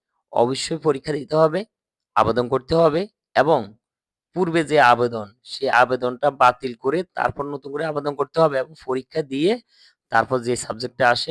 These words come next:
ওই সাবজেক্টে ভর্তি হতে হবে। তো এই ক্ষেত্রে নিজের প্রিপারেশনের উপর ডিপেন্ড করবে, যে প্রিপারেশন যদি ভালো থাকে,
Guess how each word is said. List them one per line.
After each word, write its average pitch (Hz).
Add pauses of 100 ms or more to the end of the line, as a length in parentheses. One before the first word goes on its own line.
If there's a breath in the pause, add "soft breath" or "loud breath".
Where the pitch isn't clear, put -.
(140)
ওই 135
সাবজেক্টে 131
ভর্তি 117
হতে 104
হবে। 92 (420 soft breath)
তো -
এই 113
ক্ষেত্রে 139 (540)
নিজের 131 (240)
প্রিপারেশনের 143
উপর 151
ডিপেন্ড 123
করবে, 113 (240)
যে 113
প্রিপারেশন 117
যদি 127
ভালো 117
থাকে, 131